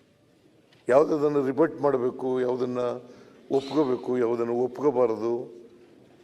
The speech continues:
ಮತ್ತು ಸತ್ಯ ಏನು ಅಂತಕ್ಕಂಥದ್ದು ಹೇಳ್ತಕ್ಕಂಥ ಕೆಲಸ ಮಾಡ್ತಕ್ಕಂಥದ್ದೇ ಸರ್ಕಾರ.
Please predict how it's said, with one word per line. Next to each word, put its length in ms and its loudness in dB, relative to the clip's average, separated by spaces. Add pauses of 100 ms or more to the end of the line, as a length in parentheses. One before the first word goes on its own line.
(160)
ಮತ್ತು 220 -6
ಸತ್ಯ 340 2
ಏನು 480 2 (560)
ಅಂತಕ್ಕಂಥದ್ದು 540 -4
ಹೇಳ್ತಕ್ಕಂಥ 600 -6
ಕೆಲಸ 340 -8
ಮಾಡ್ತಕ್ಕಂಥದ್ದೇ 800 -8
ಸರ್ಕಾರ. 440 -8